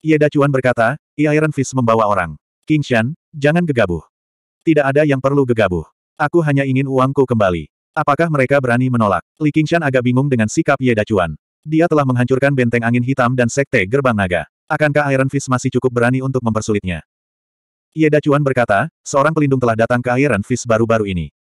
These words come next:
Dia tampaknya sedang menyelidiki keberadaan Tuan Aula Burung itu." Liu Hong menggali barang-barang itu untuk menunjukkan rasa hormatnya.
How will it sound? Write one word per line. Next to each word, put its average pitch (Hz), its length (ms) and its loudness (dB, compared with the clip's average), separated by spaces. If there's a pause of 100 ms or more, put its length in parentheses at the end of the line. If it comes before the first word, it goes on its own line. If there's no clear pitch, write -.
(360)
Dia 156 320 0
tampaknya 143 400 0
sedang 127 240 0
menyelidiki 117 320 0
keberadaan 110 400 0
Tuan 135 240 0
Aula 131 240 2
Burung 120 240 -2
itu." 87 240 -6 (320)
Liu 156 160 2
Hong 151 240 0
menggali 131 240 0
barang-barang 117 400 0
itu 131 160 0
untuk 127 240 -4
menunjukkan 117 480 0
rasa 120 320 -2
hormatnya. 98 480 -4